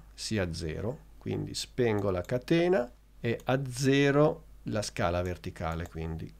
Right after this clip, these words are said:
gli assegno direttamente il valore zero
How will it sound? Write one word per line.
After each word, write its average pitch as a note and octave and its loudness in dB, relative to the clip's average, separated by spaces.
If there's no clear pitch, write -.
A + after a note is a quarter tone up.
gli A2+ -6
assegno A2+ -2
direttamente G2+ 0
il F2+ 0
valore D#2+ -2
zero - -10